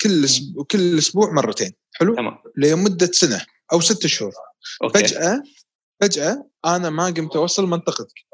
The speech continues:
Speaker 1: صح؟
Speaker 2: أمم.
Speaker 1: ما
Speaker 2: جميل.
Speaker 1: أقدر أوصل منطقتك، صح؟
Speaker 2: حلو.
Speaker 1: خلاص. لما أبدي ما أوصل منطقتك معناته إن أنت شنو صار؟ تحتاج بديل.
Speaker 2: أوكي.
Speaker 1: يقدم نفس الطلب لأنك هذا اللي أنت تحبه.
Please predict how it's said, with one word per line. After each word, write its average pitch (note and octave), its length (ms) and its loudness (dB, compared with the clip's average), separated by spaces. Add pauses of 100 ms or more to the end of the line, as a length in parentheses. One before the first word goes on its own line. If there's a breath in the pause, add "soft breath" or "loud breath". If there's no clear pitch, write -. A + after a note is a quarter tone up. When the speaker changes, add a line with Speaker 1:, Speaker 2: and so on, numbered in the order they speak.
(200)
Speaker 1:
صح؟ - 240 -2
Speaker 2:
أمم. C3 280 -4 (600)
Speaker 1:
ما E3 120 4
Speaker 2:
جميل. D#3 140 4
Speaker 1:
أقدر E3 120 4
أوصل E3+ 460 0
منطقتك، D3 540 -2 (160)
صح؟ - 200 0
Speaker 2:
حلو. G#2 220 0 (360)
Speaker 1:
خلاص. - 360 -2 (540)
لما D3 300 2
أبدي A3 260 0
ما F#3 160 2
أوصل F#3+ 380 0
منطقتك D#3+ 440 -4
معناته D#3+ 360 2
إن D#3 100 4
أنت F#3 480 2 (160)
شنو F#3+ 220 2
صار؟ E3+ 340 2 (220)
تحتاج C3+ 400 2
بديل. F3 400 2 (340)
Speaker 2:
أوكي. A#2 160 -4
Speaker 1:
يقدم D#3+ 340 2
نفس C3+ 240 0
الطلب G3 320 2
لأنك C3+ 240 -4
هذا E3 80 2
اللي E3+ 100 2
أنت F3 120 -6
تحبه. D3+ 280 -6